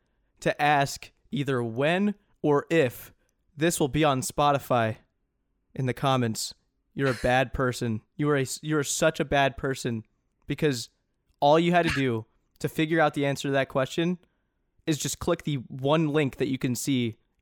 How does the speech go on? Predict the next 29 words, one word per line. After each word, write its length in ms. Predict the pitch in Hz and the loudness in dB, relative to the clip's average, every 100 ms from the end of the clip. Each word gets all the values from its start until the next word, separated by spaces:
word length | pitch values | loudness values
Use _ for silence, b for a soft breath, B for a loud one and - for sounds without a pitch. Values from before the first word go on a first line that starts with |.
| - | -6
in 60 | |
the 60 | 139 | -4
description 600 | 123 - 139 - 170 180 _ - - - | -4 -4 -4 -2 -2 -4 _ -20 -16 -4
and 140 | 151 | -4
see 280 | - 165 156 | -2 -2 0
that 140 | 147 | 0
it 100 | 143 | 0
is 200 | 139 117 - _ - | -2 -4 -12 _ -2
everywhere 420 | 165 151 156 160 | 0 2 2 4
on 100 | 147 | 2
the 80 | 139 | 2
internet. 400 | 135 127 120 - _ _ _ _ | 0 0 -2 -6 _ _ _ _
That, 240 | 160 - - | -2 -2 -4
that's 180 | 156 - | -4 0
all 180 | 170 170 | 4 4
you 120 | 180 | 4
had 100 | 175 | 0
to 60 | 156 | -2
do. 340 | 147 147 127 - _ _ _ _ _ _ | -2 -2 -2 -8 _ _ _ _ _ _
In, 80 | 160 | -2
in 160 | 165 170 | 0 2
the 80 | 165 | 2
time 220 | 175 170 | 2 2
that 80 | 151 | 0
you 80 | 156 | -4
typed 340 | - 170 - | -2 -2 -2
the 60 | - | -8
comment 360 | - 147 156 - | -2 0 0 0
asking 440 | 143 - 123 110 | -2 -2 -4 -6